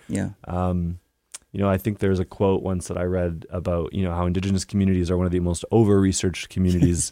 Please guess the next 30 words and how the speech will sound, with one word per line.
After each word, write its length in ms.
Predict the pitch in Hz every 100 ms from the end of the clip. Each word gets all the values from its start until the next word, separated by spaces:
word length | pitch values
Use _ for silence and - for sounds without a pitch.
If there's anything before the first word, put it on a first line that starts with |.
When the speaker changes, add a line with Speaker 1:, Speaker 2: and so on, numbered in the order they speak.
| -
Speaker 1:
<laughs> 120 | -
Yeah. 160 | - - _ _
Speaker 2:
uh, 280 | - 76 69 -
in 240 | 98 101 92
the 80 |
world. 400 | 90 110 113 90
There's 160 | 87 90
always 260 | 104 107 95
Speaker 1:
Yes. 60 |
Speaker 2:
research 280 | 101 95 98
projects 300 | - 92 90
happening 320 | - 90 92 92
about 260 | 95 101
Speaker 1:
Yeah. 120 | 95 120
Speaker 2:
Indigenous 300 | 82 87 82
people. 360 | 101 - 85 82
Speaker 1:
Right. 180 | 95 - _ -
Speaker 2:
Um, 160 | 92 92
but 120 | 98
sometimes 260 | 123 120 107
it's 100 | 95
hard 120 | 104
to 60 | 95
see 160 | -
how 100 | 95
does 180 | 98 92
it 40 |
actually 220 | 92 - 90
benefit 440 | 82 90 - 107
us. 380 | 120 127 -